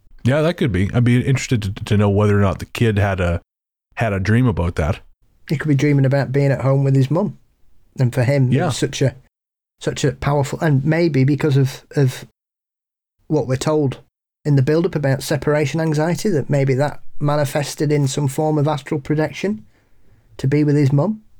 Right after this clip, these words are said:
Speaker 1: Yeah, I, it, it reminds me of when I f-, was doing the Big Blitz, when I was writing Strange, uh,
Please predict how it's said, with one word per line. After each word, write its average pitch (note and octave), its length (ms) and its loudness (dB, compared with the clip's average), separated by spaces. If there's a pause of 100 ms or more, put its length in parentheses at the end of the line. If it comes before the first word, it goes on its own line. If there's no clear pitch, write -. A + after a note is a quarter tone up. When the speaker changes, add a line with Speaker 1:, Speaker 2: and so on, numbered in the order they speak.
(240)
Speaker 1:
Yeah, C3 440 2 (140)
I, C#3 120 -2
it, - 240 -2
it E3 120 2
reminds D#3+ 380 2
me D3 160 2
of G#2 260 0
when G#2+ 300 0
I A2+ 40 4
f-, - 180 -2
was A2 260 2
doing C3 220 2
the A2 60 2
Big A2 240 0
Blitz, G#2 540 0
when G#2 140 0
I G2 60 4
was F#2 200 0
writing F#2 420 0
Strange, G#2 580 0 (640)
uh, G#2 60 -2